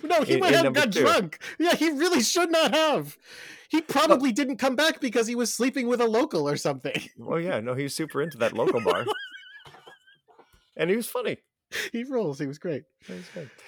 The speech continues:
Speaker 2: Anyway, so I'm a little sad that we sort of, like, dropped, dropped that angle here, but maybe, you know what? Who knows?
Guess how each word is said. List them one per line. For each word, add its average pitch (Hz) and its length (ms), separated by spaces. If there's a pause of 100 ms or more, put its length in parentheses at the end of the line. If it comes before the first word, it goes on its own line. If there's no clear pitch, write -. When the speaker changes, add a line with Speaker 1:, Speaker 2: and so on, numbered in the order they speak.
(320)
Speaker 2:
Anyway, 123 420
so 151 220
I'm 151 160
a 165 40
little 175 200
sad 139 260
that 127 140
we 123 80
sort 123 200
of, 104 140
like, 107 300
dropped, 104 460
dropped 113 340
that 104 140
angle 110 280
here, 147 240
but 131 180
maybe, 143 340
you 143 160
know 165 100
what? 170 180 (220)
Who 147 140
knows? 98 320